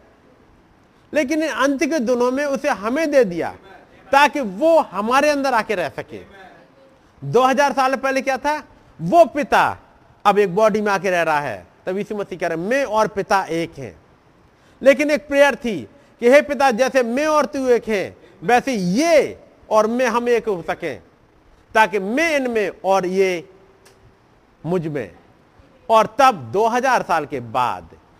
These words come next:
अब वो घटना घटी, जब ये महान बादल उतर के आया, वो महान किताब उतर के आई,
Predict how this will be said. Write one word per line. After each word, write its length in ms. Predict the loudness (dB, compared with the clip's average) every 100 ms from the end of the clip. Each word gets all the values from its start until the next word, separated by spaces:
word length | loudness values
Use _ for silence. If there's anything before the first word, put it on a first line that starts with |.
| _ -4
अब 80 |
वो 140 | -4 -4
घटना 360 | -6 -6 -6
घटी, 540 | -6 -10 -10 -8 -8 -12 _ _ -6
जब 180 | -4
ये 80 | -4
महान 520 | -2 0 0 0 -2
बादल 360 | 0 0 0 -4 -4
उतर 300 | -2 2 2
के 140 | 2
आया, 440 | 2 2 0 -4 -8 _ _ _ -6
वो 100 | -4
महान 360 | 0 0 0 -4
किताब 480 | -6 0 2 0
उतर 360 | -2 -2 0 -2
के 140 | 0
आई, 440 | 0 0 -2 -6